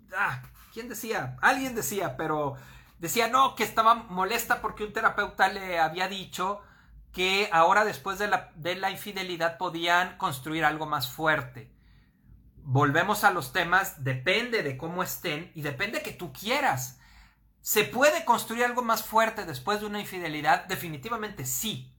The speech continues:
¿Por qué? Porque la infidelidad hace que se vean los huecos en la pareja y a lo mejor la pareja ya lleva mucho tiempo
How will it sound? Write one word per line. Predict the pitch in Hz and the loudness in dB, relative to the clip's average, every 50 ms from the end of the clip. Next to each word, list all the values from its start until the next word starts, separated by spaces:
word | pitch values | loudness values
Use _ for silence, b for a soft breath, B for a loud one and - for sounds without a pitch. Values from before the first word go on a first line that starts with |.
| _ _ _ | _ _ _
¿Por | 175 175 170 170 - | 0 0 0 2 2
qué? | - 254 240 | 2 2 2
Porque | - 220 196 - 196 | 0 -4 -4 -2 -2
la | 180 180 | -2 -2
infidelidad | 175 131 - 180 165 160 165 160 160 160 165 202 - 180 - - b b b b b b b b b | -4 -4 -6 -8 -4 -4 -4 -2 -2 -2 2 4 4 4 4 0 b b b b b b b b b
hace | 190 220 214 - 262 254 | 6 6 6 6 0 -2
que | - 240 214 | -4 -4 -4
se | - 202 165 | -4 -4 0
vean | 185 190 202 208 | 0 0 2 2
los | 202 196 170 156 | 0 0 0 -4
huecos | 151 147 160 190 214 220 214 - 214 185 - 180 | -6 -4 0 2 2 2 2 0 -2 -2 -2 -4
en | 170 160 | -2 -2
la | 151 139 - | -2 2 4
pareja | 170 160 170 - - 208 180 | 2 2 2 2 -2 -4 -6
y | 160 | -6
a | 147 | -6
lo | 143 | -6
mejor | 143 139 127 214 240 | -6 -2 -2 -2 0
la | 247 247 233 | 0 -2 0
pareja | 214 196 202 208 208 196 | 0 0 0 -2 -4 -4
ya | 175 175 185 | -4 -2 -2
lleva | 202 202 202 202 | 2 2 2 2
mucho | 196 196 - - 196 185 | 0 -4 -10 -10 -12 -12
tiempo | - 202 180 170 151 131 127 143 143 156 b | -6 -2 -2 -2 -2 -2 -6 -6 -8 -8 b